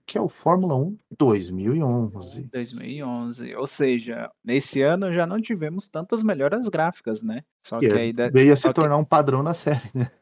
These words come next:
Speaker 2: Exato. Só que
Speaker 1: Tanto que a
Speaker 2: agora ele
Speaker 1: nota
Speaker 2: de-
Speaker 1: dele é bem, ah, não, é,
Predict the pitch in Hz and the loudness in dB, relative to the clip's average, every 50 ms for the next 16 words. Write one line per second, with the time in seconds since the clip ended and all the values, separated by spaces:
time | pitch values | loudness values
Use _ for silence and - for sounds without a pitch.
0 | _ _ _ - 117 117 107 127 123 117 113 110 110 - 117 110 113 110 - _ | _ _ _ -6 -6 -4 -2 0 2 2 2 0 -2 -6 -10 -10 -10 -12 -14 _
1 | _ - - 120 117 - - - 156 139 139 131 175 160 - 180 151 139 127 135 | _ -10 -6 -6 -6 -2 2 6 6 6 6 6 6 6 6 6 6 6 6 6
2 | 151 147 139 110 113 113 135 160 147 113 104 101 - - 101 104 110 131 160 196 | 4 4 4 2 2 2 2 2 0 -2 -4 -8 -14 -12 -8 -6 -4 -4 -4 -4
3 | 214 - - - 175 190 214 214 214 226 220 214 247 | -6 -6 -6 -4 -4 -2 -2 -4 -4 -4 -6 -6 -6